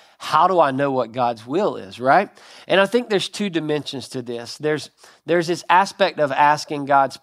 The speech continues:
uh, or asking, uh, God for something, by praying something specific that you absolutely know is completely against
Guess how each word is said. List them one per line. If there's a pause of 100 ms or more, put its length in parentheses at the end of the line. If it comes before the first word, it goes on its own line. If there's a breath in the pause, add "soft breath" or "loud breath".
uh,
or
asking, (400 soft breath)
uh, (280)
God
for
something,
by
praying
something
specific (560 loud breath)
that
you
absolutely
know
is (320)
completely
against